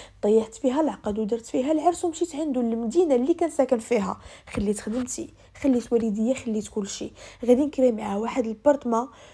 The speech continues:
ما فيها ما يتشاف، يعني مقارنه فين كنت عايشه والجو اللي كنت عايشه فيه ما بين السما والارض.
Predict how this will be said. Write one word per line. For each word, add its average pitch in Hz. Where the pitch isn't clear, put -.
ما 403
فيها 403
ما 240
يتشاف، 202
يعني 208
مقارنه 254
فين 254
كنت 247
عايشه 220
والجو 247
اللي 240
كنت 240
عايشه 240
فيه 226
ما 214
بين 202
السما -
والارض. 196